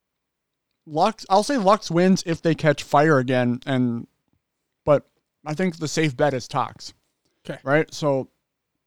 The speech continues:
Speaker 2: Who, who, who are you picking? Who do you pick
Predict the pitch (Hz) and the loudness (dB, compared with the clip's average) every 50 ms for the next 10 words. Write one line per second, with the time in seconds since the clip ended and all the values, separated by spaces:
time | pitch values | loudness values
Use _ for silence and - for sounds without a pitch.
0 | _ _ - - 285 302 - 160 190 226 - 180 151 - 359 415 415 392 269 - | _ _ 0 0 0 2 2 -2 -6 -4 -4 0 6 10 10 10 10 10 8 8
1 | - 233 - - - _ _ _ _ _ - - 339 392 415 381 311 226 190 214 | 6 4 2 0 -12 _ _ _ _ _ 6 8 10 10 10 10 8 4 6 8
2 | 285 320 339 339 339 330 _ _ _ - 269 247 247 - - | 10 10 10 10 8 6 _ _ _ 2 2 2 2 0 -6